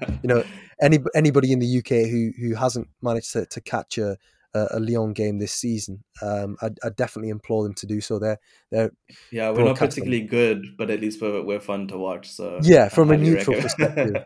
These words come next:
Speaker 2: Yeah, I, I've enjoyed watching from sort of a neutral perspective. Um, and, and anybody who likes enjoying, you know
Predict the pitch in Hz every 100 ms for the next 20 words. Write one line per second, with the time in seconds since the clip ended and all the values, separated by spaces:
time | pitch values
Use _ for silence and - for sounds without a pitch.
0 | _ 165 117 104 - - - 139 160 151
1 | 139 117 110 101 98 - 101 - 104 113
2 | 101 107 110 - 104 - 104 - 95 -
3 | 107 - 113 104 101 101 101 _ - 131
4 | 139 - 143 139 - - 151 135 123 127
5 | 113 107 - _ 123 110 110 107 95 -
6 | 107